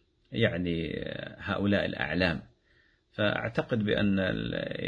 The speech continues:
يعني الإسهاب وه-، يأخذ جزء كبير من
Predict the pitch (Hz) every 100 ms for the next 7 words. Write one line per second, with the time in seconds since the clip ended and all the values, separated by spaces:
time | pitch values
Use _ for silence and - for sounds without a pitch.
0 | - - 87 90 - - - 104 107 95
1 | 87 95 92 95 101 80 67 73 113 113
2 | 110 127 110 78 104 95 104 101 92 95
3 | 98